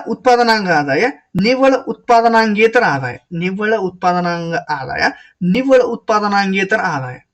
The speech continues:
ಎರಡು ಪಾಯಿಂಟ್ ಬರುತ್ತೆ. ಈ ಎರಡು ಪಾಯಿಂಟ್‌ಗಳಿಗೆ ಎರಡೆರಡು ಉದಾಹರಣೆ ಕೊಟ್ಟು ಬಿಡೋಣ.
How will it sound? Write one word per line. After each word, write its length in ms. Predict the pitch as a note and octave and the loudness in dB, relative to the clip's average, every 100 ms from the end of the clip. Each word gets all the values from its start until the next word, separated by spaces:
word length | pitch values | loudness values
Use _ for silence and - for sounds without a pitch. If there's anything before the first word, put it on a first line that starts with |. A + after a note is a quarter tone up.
| _ F#3+ | _ -6
ಎರಡು 240 | G3 - | -4 -2
ಪಾಯಿಂಟ್ 260 | D#3+ F#3 F3 | -4 -8 -8
ಬರುತ್ತೆ. 600 | C3 - - _ _ - | -10 -12 -20 _ _ -2
ಈ 100 | C4+ | 0
ಎರಡು 360 | A#3+ A#3 C4 C#4 | 4 4 2 2
ಪಾಯಿಂಟ್‌ಗಳಿಗೆ 540 | B3+ A#3+ G3+ E3 A3 | 2 2 0 0 0
ಎರಡೆರಡು 520 | B3 D4 D4+ E4 D4+ | 0 2 4 4 4
ಉದಾಹರಣೆ 320 | B3+ A3+ F3 | 2 2 0
ಕೊಟ್ಟು 240 | D#3 C#3+ C#3 | -8 -10 -12
ಬಿಡೋಣ. 160 | C#3 | -14